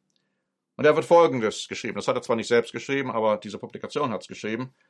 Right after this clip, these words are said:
"Wissenschaft, nicht Gebete, werden benötigt,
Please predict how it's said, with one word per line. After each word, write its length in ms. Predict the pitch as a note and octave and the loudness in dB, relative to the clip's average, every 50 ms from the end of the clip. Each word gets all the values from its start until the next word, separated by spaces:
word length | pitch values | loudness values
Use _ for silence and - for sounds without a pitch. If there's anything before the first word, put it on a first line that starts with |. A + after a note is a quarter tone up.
| _ _ _ | _ _ _
"Wissenschaft, 1080 | G2 C#3+ G3+ A3+ A#3 B3 A3 - - - G3 G3 F#3+ F#3+ - - - - - - - - _ _ _ _ | 4 6 6 6 4 0 -4 -2 0 2 2 2 2 0 -6 -14 -16 -16 -16 -16 -18 -20 _ _ _ _
nicht 320 | - D3+ F#3 F3+ - - | -4 -2 -2 -2 -4 -6
Gebete, 520 | - D3+ B2+ E3 D#3+ C#3+ A#2 - - - - - _ _ _ _ _ _ _ _ _ _ _ _ _ _ _ _ _ _ _ _ | -10 -4 0 2 4 4 4 2 -2 -10 -12 -14 _ _ _ _ _ _ _ _ _ _ _ _ _ _ _ _ _ _ _ _
werden 260 | - C3 C#3 C3+ C3+ A2+ | 0 2 2 2 2 0
benötigt, 920 | A#2 A#2 C#3+ E3+ F#3+ F#3 - F3 - - - - - - - - - | 0 2 4 4 4 2 0 -4 -8 -8 -12 -18 -16 -16 -16 -18 -20